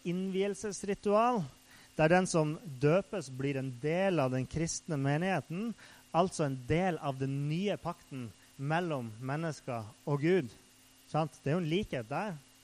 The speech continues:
Og fordi omskjærelsen blir utført på barn, hvorfor skal ikke dåpen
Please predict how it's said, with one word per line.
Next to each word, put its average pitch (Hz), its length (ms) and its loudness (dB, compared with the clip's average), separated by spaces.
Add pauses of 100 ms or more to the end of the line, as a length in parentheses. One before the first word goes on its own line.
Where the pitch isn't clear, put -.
(1200)
Og 185 160 10
fordi 220 480 8 (160)
omskjærelsen 190 880 4
blir 151 220 2
utført 131 260 -2
på 135 140 -4
barn, 220 400 4 (760)
hvorfor 165 240 -8
skal 190 240 -6
ikke 185 160 -8
dåpen 208 540 -4